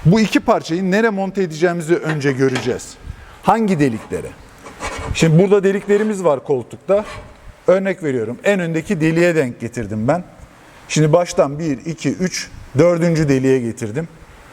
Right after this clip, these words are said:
Tamamdır. Arkadaki zaten hareketli, onun arkasındakiler de sabit. Onun arkasındaki de bir, iki, üç,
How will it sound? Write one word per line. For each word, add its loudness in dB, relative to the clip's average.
Tamamdır. 2
Arkadaki 2
zaten 0
hareketli, -2
onun -2
arkasındakiler 0
de -16
sabit. 0
Onun 4
arkasındaki 0
de 2
bir, 2
iki, -2
üç, -2